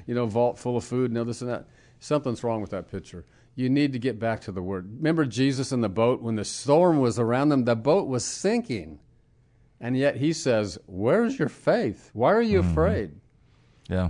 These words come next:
Speaker 1: And you think, "The boat's sinking. Can't you see the boat's sinking?" But that didn't matter to him 'cause he knew that he had the power to do something about it.
Speaker 2: Right.
Speaker 1: And he says, "Where's your faith?"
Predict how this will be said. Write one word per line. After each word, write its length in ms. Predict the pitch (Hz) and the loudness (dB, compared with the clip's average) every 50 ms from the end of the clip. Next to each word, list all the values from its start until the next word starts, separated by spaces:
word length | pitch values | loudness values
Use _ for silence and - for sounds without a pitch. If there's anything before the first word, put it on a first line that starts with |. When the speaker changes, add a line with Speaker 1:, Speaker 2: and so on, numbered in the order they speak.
| - - | -2 0
Speaker 1:
And 140 | 131 135 143 | 2 4 6
you 100 | 165 165 | 6 6
think, 320 | 170 190 170 - - 104 | 4 2 0 0 -2 0
"The 120 | 139 175 160 | 2 2 2
boat's 420 | 143 117 160 165 185 220 180 - | 2 4 6 6 6 6 4 2
sinking. 520 | 123 113 139 156 147 135 - 135 120 123 | 0 2 4 4 4 4 2 0 -2 -2
Can't 280 | - 143 156 175 165 170 | 0 4 4 4 4 2
you 80 | 175 165 | 0 -2
see 160 | - - 165 180 | 0 0 0 0
the 140 | 240 - | 2 0
boat's 340 | 135 117 139 147 170 170 - | 2 4 4 4 4 2 0
sinking?" 280 | - 185 185 190 180 143 | -2 -2 -2 -2 -2 0
But 200 | 139 139 - 131 | 0 -2 0 0
that 180 | 139 151 147 | 0 0 2
didn't 220 | 180 175 160 147 147 | 0 -2 0 0 0
matter 260 | 147 160 175 170 160 | 2 2 2 0 0
to 80 | 156 143 | 0 0
him 320 | 147 170 196 202 185 180 - - _ _ - - _ - | 0 0 0 -2 -4 -6 -10 -16 _ _ -20 -20 _ -4
'cause 140 | - 127 110 | -4 0 2
he 120 | 131 131 | 2 4
knew 160 | 139 147 147 | 4 4 4
that 160 | 135 127 123 117 | 2 0 -2 0
he 120 | 131 135 | 0 0
had 160 | 131 127 117 | 0 0 0
the 100 | 110 107 | -2 -4
power 280 | - - 123 120 120 117 | -2 -2 0 0 0 0
to 40 | 107 | -2
do 120 | 98 107 107 | -4 -6 -4
something 320 | - 117 107 98 - 92 | -4 -4 -6 -4 -6 -8
about 320 | 90 80 85 90 98 104 87 | -8 -6 -4 -4 -4 -4 -4
it. 80 | 85 | -2
Speaker 2:
Right. 240 | 82 85 82 78 - - - - - - - - _ - _ - | -2 0 0 -2 -4 -8 -14 -20 -20 -20 -20 -20 _ -18 _ -6
Speaker 1:
And 120 | 113 107 120 | -4 -2 -2
he 80 | 139 | -2
says, 340 | 139 - - 107 107 98 92 | -2 -2 -2 -2 -2 -4 -4
"Where's 240 | 113 131 143 131 120 | -2 -2 -2 0 0
your 140 | 139 165 170 | -2 -2 -2
faith?" 320 | - - 92 80 - | -4 -8 -10 -10 -10